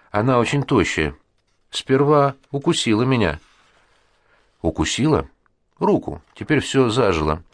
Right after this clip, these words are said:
Я йодом смазывал. Пройдя еще несколько шагов, он сказал: «Собаки всегда ждут,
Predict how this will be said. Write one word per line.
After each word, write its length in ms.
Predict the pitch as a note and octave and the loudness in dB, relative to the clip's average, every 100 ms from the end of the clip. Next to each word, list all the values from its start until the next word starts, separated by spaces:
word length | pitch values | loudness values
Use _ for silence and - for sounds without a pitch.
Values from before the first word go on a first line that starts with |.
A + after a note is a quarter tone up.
| _ _ _ _ _ - | _ _ _ _ _ -6
Я 220 | A#2 D3+ | 0 2
йодом 360 | C#3+ C#3 E2+ E2 | 4 4 2 0
смазывал. 600 | G#2+ F#2 D#2+ E2 D#2+ D#2+ _ _ _ _ _ _ _ _ _ _ _ _ _ _ | 0 0 0 -2 -4 -6 _ _ _ _ _ _ _ _ _ _ _ _ _ _
Пройдя 340 | E2 F#2 G#2 C#3+ | -2 -2 0 0
еще 200 | - A#2 | 0 0
несколько 420 | B2 - A2 A#2+ | 0 -2 -4 -4
шагов, 420 | - C3+ D#3 - | -2 -2 -2 -2
он 100 | B2 | -4
сказал: 520 | - A#2+ A2 F#2+ D2 - _ _ _ | -4 -4 0 -2 -2 -12 _ _ _
«Собаки 520 | - A#2+ C3 D3+ C#3+ A#2+ | -2 0 2 0 0 -4
всегда 400 | - C3+ D3 A#2 | -4 -2 0 -2
ждут, 400 | D#2 D#2+ - | -2 -4 -6